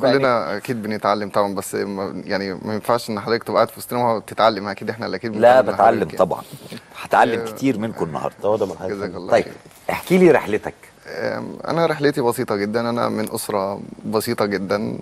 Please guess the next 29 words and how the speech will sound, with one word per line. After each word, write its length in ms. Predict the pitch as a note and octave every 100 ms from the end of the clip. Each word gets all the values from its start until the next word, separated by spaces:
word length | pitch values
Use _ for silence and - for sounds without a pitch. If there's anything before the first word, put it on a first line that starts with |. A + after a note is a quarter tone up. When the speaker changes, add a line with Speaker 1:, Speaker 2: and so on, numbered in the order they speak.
| F2
Speaker 2:
زي 260 | B2+ A2+ F#2+
أي 180 | A2
مصري 480 | G#2 G#2 - G2+ G2+ G2+
موجود 380 | G2+ F#2 G2 G2+ -
على 180 | - G3
أرض 220 | G#2+ G2+
ال-، 100 | G#2 F2+ - - E2
مصر 340 | G#2 G#2 - F#2+
يعني. 260 | F2 F2+ G2+ - - - - - - - -
آم، 720 | A2+ A#2 A2+ A2+ A2 F#2+ - -
آه، 280 | - A#1 - - - - -
يعني 340 | C3 B2+ C3+ C3
أنا 680 | A#2+ A2 A#2+ C3 A#2+ G#2 B1 -
كف 200 | C3 A#2
بصري 380 | A2+ - A#2 G#2
من، 480 | G2+ G#2+ G#2+ G#2+
من 120 | A2+ A#2
الصغر 440 | - A2+ F#2+ A#2
حوالي 320 | C#3+ A2+ A2
سنتين 420 | A2 F#2+ G2 G#2+
تلاتة 400 | G2 F2+ G2 G#2+
جالي، 400 | G2+ G#2 G#2+ F#2+ - - - - - - -
آه، 600 | - G2+ G2+ G2 F2 D2+
انفصال 320 | F#2+ - B2
في 60 | A#2+
الشبكية، 580 | B2 - G2 G2 B2 C3
وده 380 | C3+ B2 C#3 D3
ت-، 140 | -
كان، 640 | A2+ - C3+ C#3 C#3 C3 B2